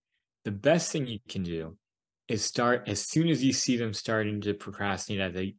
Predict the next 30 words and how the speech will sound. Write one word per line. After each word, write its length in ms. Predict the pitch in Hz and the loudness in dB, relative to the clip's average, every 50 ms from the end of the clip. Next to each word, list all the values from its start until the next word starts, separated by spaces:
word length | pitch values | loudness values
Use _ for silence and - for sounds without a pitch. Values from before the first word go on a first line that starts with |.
| _ | _
at 160 | - 104 104 98 | -6 -6 -4 -2
the 80 | 95 | -2
youngest 540 | 92 92 101 104 107 107 104 101 - - - | -2 -2 -2 0 0 0 -2 -2 -4 -4 -6
age, 420 | 98 90 82 - - - - - - _ _ _ _ _ _ _ _ _ | -6 -6 -6 -8 -10 -12 -16 -16 -18 _ _ _ _ _ _ _ _ _
you 140 | 113 104 | -6 -6
can 120 | 104 120 110 | -4 -4 -6
start 260 | - - 120 113 - | -2 2 2 2 2
trying 200 | - - 113 104 | 0 -4 -2 -2
to 60 | 95 | -2
build 280 | 87 101 107 98 87 - | -4 -4 -4 -6 -4 -6
the 60 | 90 | -6
relationship, 640 | 87 85 80 80 80 78 - - - - - - - _ _ _ _ _ _ _ _ _ _ _ _ _ - | -6 -6 -6 -6 -6 -8 -8 -8 -8 -8 -10 -10 -16 _ _ _ _ _ _ _ _ _ _ _ _ _ -6
trying 240 | - 127 120 123 123 | -2 0 0 2 0
to 80 | 120 | -2
figure 300 | - - 127 113 107 110 | 0 0 0 2 4 2
out 120 | 104 98 - | 2 2 0
what's 280 | 107 101 98 - - 107 | -2 -2 -2 -6 -8 -6
in 60 | 101 | -6
their 140 | 95 95 95 | -6 -4 -4
life, 280 | 92 92 90 82 78 - _ _ | -2 -2 -2 -4 -6 -8 _ _
what's 180 | 101 95 - - | -8 -8 -8 -8
going 300 | - 107 92 92 92 92 | -8 -8 -8 -6 -6 -6
on, 260 | 90 90 85 78 78 | -6 -6 -6 -8 -8
how 300 | 78 - - 98 98 92 | -10 -8 -4 -4 -2 -2
they're 120 | 98 95 | -2 -4
doing 360 | 90 92 104 107 107 101 95 | -2 -2 -2 -2 0 -2 -4
things, 320 | - - 82 78 76 73 80 | -4 -8 -10 -10 -10 -10 -4
what 180 | 95 110 - | -4 -4 -4
they're 140 | - 98 90 | -4 -8 -8
doing, 340 | 80 78 80 76 76 - | -8 -10 -12 -12 -14 -18